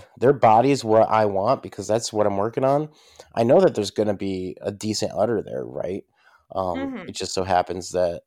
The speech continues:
Speaker 1: I've done pretty well <laughs> with the first freshener mammaries on these does, but, um,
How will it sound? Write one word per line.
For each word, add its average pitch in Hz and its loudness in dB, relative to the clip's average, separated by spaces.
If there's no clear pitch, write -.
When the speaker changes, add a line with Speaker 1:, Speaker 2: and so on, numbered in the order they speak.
Speaker 1:
I've - -12
done 87 0
pretty 107 -2
well 110 2
<laughs> 147 -4
with 131 8
the 135 -4
first - -4
freshener 131 -2
mammaries 117 -2
on 107 -4
these 107 -8
does, 139 -6
but, 113 -4
um, 104 0